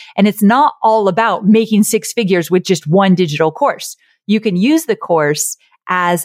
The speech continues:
a lead generator into bigger opportunities you have in your business.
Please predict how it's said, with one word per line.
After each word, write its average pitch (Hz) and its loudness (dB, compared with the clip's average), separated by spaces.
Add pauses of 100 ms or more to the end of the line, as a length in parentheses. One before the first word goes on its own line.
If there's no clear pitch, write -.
a 165 -2
lead 202 2
generator 160 0
into 185 0 (120)
bigger 202 0 (160)
opportunities 185 -2 (260)
you 196 0
have 165 -2
in 170 -2
your 151 -2
business. - -4